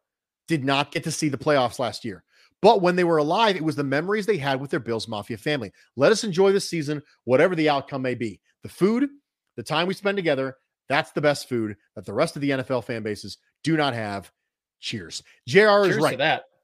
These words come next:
Speaker 1: The reason why we do food for thought, right, is not just because we love to talk about spices and cinnamon, stick our pinkies out and talk about spices that are a little bit rarer and think, "Well, gosh, you know, look at Bruce,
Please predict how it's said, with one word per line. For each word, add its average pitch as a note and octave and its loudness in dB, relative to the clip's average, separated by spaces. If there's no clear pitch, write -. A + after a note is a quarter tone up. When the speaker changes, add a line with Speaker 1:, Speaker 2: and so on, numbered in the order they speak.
Speaker 1:
The E3 2
reason B3+ 2
why D#3+ 6
we D#3+ -2
do E3+ 0
food F3 -2
for D#3 -2
thought, A#2+ -4
right, C#3 -2
is E3 0
not A#3 2
just G#3 -4
because F3+ 0
we D#3+ 0
love D3+ 2
to - -20
talk C#3 0
about B2+ 0
spices A#2+ -4
and B2+ -8
cinnamon, A#2 -8
stick - 0
our C3+ 4
pinkies C3+ -4
out A#2+ -4
and A2 -14
talk D#3+ 2
about C3 0
spices C3 -4
that C3 2
are A#2+ 0
a C3+ -6
little C3 2
bit C3 -2
rarer B2+ 2
and A#2 -6
think, B2 -8
"Well, E3 6
gosh, C3+ 0
you D3+ -4
know, B2 -2
look C#3 -2
at - -8
Bruce, C#3 -4